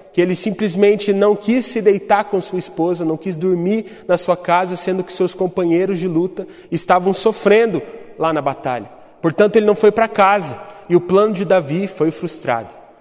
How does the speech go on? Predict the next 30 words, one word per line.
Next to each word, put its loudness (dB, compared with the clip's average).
Mas -2
aí 2
Davi 0
teve -4
um 0
outro -6
plano. -8
Davi 2
pediu 0
para 2
que -2
Uzias 2
fosse -2
colocado 0
na 0
frente -2
de -6
batalha, 0
onde -4
a -8
probabilidade -2
de, -
dele -2
morrer -2
seria -2
muito -2
grande. -6
E -4
por 2
isso, -2